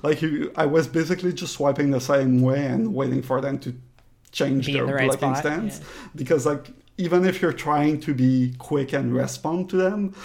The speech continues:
Speaker 1: like, they change with no rhyme or reason, and there's no, like, mind game. Like, there's a boss, well, the main boss of the game, you're supposed to, like, put your,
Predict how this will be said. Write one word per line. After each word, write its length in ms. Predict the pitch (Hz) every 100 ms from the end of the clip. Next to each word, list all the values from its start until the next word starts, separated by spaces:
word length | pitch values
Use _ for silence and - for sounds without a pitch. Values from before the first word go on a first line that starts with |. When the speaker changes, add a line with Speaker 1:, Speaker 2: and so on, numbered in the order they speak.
| 190 -
Speaker 1:
like, 220 | 147 143
they 120 | 131
change 500 | 127 - 139 143 131
with 240 | 123 131 127
no 100 | 135
rhyme 340 | 120 127 131
or 80 | 123
reason, 640 | 120 127 139 160 170 170 - - -
and 160 | 139 139
there's 240 | 143 131
no, 260 | 147 151 156
like, 300 | 151 143 143
mind 420 | 131 127 143 165
game. 320 | 151 165 165
Like, 220 | 156 147 143
there's 300 | 135 156 156
a 60 |
boss, 480 | 143 131 139 143 - - - - - -
well, 240 | 151 143
the 100 | 139
main 280 | 156 165 196
boss 300 | 131 135 131
of 120 | 127
the 80 | 131
game, 260 | 123 131 123
you're 140 | 120
supposed 520 | 120 135 139 135 127
to, 100 | 139 123
like, 260 | 131 127 - - - - _ _ - -
put 260 | 156 151
your, 680 | 165 147 135 127 127 127 120